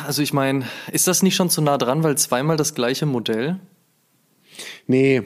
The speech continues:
Speaker 2: nee, weil ja auch beispielsweise, ähm, äh, von anderen Marken wahrscheinlich identische Modelle,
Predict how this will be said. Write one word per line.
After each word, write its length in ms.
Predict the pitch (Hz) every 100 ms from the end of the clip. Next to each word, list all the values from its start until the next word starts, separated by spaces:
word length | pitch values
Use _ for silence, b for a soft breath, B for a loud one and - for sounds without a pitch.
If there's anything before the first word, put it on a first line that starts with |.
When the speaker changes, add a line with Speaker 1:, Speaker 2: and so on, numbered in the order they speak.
| -
Speaker 2:
nee, 300 | 120 127 117
weil 180 | 113 117
ja 140 | 120
auch 220 | 117 117 107
beispielsweise, 1000 | 123 107 107 127 - 127 107 120 120 113 110 B B B _
ähm, 720 | 110 110 113 113 113 110 110 - _ _ _ _ _ _ _ _ _ _ _ _ _ _ _ _ _ _ -
äh, 360 | 120 113 113
von 220 | 113 - 113
anderen 440 | - 139 135 117
Marken 580 | 110 113 123 - 123 117
wahrscheinlich 680 | 107 - 113 120 113 107 -
identische 600 | 110 113 113 113 117 107
Modelle, 640 | 113 104 101 120 123 117